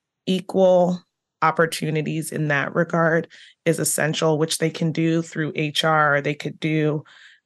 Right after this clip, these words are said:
through professional development staff to ensure that work is being provided equally among their ranks. Lastly, particularly as it relates to being a token member of the community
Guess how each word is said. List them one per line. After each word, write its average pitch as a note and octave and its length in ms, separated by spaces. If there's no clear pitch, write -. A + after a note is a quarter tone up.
through D3 640
professional D3+ 560
development C#3+ 580
staff C#3+ 440
to - 100
ensure D3 480
that D3 260
work F#3 400
is D#3 160
being D3+ 300
provided C#3+ 580
equally D3 580
among C#3 600
their C#3+ 260
ranks. - 680
Lastly, F3+ 760
particularly F3 840
as D3+ 200
it D#3+ 200
relates D3+ 340
to - 120
being D#3 260
a C#3+ 60
token D#3+ 460
member C#3+ 240
of C#3 80
the - 80
community D#3 720